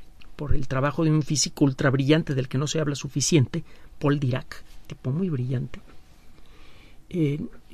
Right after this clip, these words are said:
con, con otras características, algunas de ellas al-,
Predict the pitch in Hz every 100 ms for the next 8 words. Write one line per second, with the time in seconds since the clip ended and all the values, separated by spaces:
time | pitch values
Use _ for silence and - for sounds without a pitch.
0 | - 240 - - 330 - 185 180 - -
1 | 170 - - - 127 143 143 143 - 123
2 | 135 135 135 123 131 120 - - - 143
3 | 123